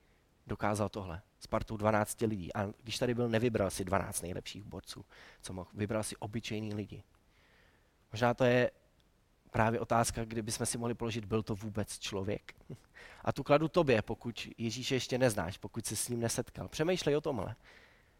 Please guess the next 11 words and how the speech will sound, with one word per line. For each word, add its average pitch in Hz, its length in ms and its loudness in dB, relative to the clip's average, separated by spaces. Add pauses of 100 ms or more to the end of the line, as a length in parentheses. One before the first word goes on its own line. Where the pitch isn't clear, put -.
(320)
O 117 80 -8
tom, 139 440 4
že 131 180 2
neměl 160 280 6
vůbec 151 260 0
prostředky - 500 -2
dnešní 120 320 -2
doby 120 340 0 (640)
a - 80 -4
co - 120 -4
dokázal. 113 560 2